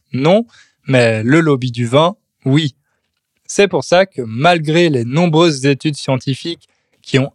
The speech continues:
invalidé le French Paradox, les lobbies du vin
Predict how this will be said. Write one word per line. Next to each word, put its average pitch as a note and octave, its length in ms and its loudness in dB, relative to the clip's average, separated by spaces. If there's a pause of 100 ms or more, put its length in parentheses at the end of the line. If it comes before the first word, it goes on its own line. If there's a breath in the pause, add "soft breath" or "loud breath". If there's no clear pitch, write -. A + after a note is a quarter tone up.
invalidé D3+ 680 2
le A#2+ 340 -4
French D#3 300 0
Paradox, C3 680 0 (460)
les F3+ 220 4
lobbies C#3 280 0
du B2 140 -6
vin C#3+ 240 0